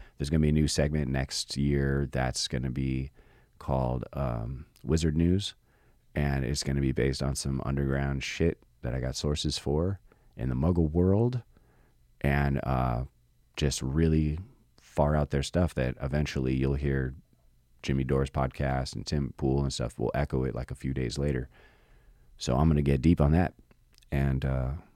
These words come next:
hopefully my guests will enjoy that. Um, yeah, I just, I don't have much else to say. I just wanted to wish you and your family a a really wonderful, um, winter solstice, if we're talking with our pagan homies.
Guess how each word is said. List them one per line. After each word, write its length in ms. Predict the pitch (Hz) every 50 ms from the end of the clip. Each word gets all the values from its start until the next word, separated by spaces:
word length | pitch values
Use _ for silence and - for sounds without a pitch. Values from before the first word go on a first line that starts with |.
| _ _ _
hopefully 280 | - - 90 - 85 78
my 100 | 73 73
guests 220 | 73 73 - -
will 100 | 76 71
enjoy 220 | 71 73 76 76
that. 220 | 78 87 110 143 - - _ - _ _ _ _ - - _ _ _ _ - _ _ _ _ _ _ _
Um, 460 | 80 80 82 85 82 80 80 82 85 - - _ _ _ _ -
yeah, 260 | 101 104 107 87 78
I 80 | 80
just, 320 | 80 76 80 76 - - - _ -
I 60 | -
don't 100 | 87 90
have 120 | 87 87 87
much 200 | 85 85 82 -
else 140 | 80 82 -
to 100 | - 73
say. 420 | - - 85 87 82 80 78 71
I 160 | 67 67 78
just 200 | 71 71 69 -
wanted 220 | 80 80 78 73 69
to 60 | 71
wish 260 | 73 78 76 - -
you 180 | 78 78 78 78
and 80 | 71
your 100 | 71 71
family 600 | - - - 80 76 76 78 78 76 73 76 78 _ _ _ _ _ _ _ _ _ - _ _
a 360 | 76 76 73 71 69 65 65 - _ _ _ _ _ _ _ _ _ _ _ _ _
a 140 | - 69 69
really 380 | 69 67 71 82 87 80 76
wonderful, 800 | 73 69 67 71 76 78 76 73 - - 67 69 69 65 65 - _ -
um, 300 | 71 69 65 65 67 80 -
winter 200 | 78 78 73 71
solstice, 600 | - - 85 87 87 - 107 107 113 - - - - _ _ - _
if 100 | - -
we're 60 | 71
talking 380 | - - 76 73 76 - 73 73
with 140 | 71 - -
our 80 | 71
pagan 300 | - - 78 76 78 82
homies. 440 | 80 85 82 85 92 101 107 - -